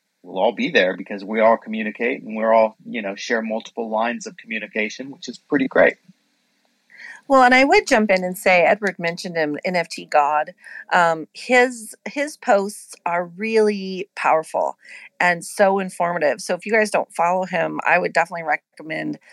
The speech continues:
Speaker 2: I never recommend follow this person, but, um, that's not a Web three writer, you know, but, but he, he really is, it's really interesting and, and his take on how this works. And it's like almost he has Elon's ear or vice versa.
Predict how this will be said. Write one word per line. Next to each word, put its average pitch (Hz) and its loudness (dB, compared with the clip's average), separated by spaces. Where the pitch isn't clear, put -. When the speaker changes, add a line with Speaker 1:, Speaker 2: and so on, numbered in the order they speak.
Speaker 2:
I 175 2
never 180 2
recommend 160 -4
follow 214 -2
this 180 -8
person, 185 -6
but, 160 0
um, 170 -2
that's 170 -2
not 175 4
a 160 6
Web 156 -2
three 165 -10
writer, 156 0
you 156 -12
know, 151 -2
but, 151 -2
but 160 0
he, 240 -2
he 208 -2
really 214 6
is, 175 -2
it's - -8
really 202 4
interesting 175 0
and, 147 2
and 160 2
his 175 0
take 190 2
on 170 4
how 180 0
this 165 0
works. 170 -2
And 160 0
it's 175 0
like 180 4
almost 208 2
he 196 -2
has 165 0
Elon's 175 -4
ear 165 -4
or 151 -4
vice 151 0
versa. 156 0